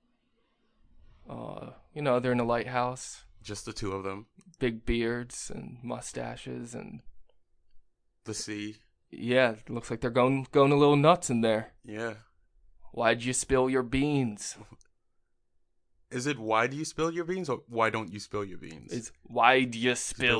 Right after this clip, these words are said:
Speaker 2: Spill
Speaker 1: your
Speaker 2: your
Speaker 1: beans?"
Speaker 2: Okay. All right.
Speaker 1: <laughs>
Speaker 2: Um,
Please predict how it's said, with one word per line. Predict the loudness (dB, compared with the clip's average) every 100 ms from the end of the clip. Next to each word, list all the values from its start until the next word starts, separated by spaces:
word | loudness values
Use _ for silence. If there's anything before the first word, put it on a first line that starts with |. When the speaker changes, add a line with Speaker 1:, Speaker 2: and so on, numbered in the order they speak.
| 0
Speaker 2:
Spill | -4
Speaker 1:
your | 2 2
Speaker 2:
your | 2
Speaker 1:
beans?" | 0 -2 -2 -4 -8 -10 -12 -12 -12 -8
Speaker 2:
Okay. | -10 -8 -2 -2 -2 -4 -4 -4
All | -4 2
right. | 2 2 2 2 4 2 2 -4 -4 -2
Speaker 1:
<laughs> |
Speaker 2:
Um, | -2 -4 -6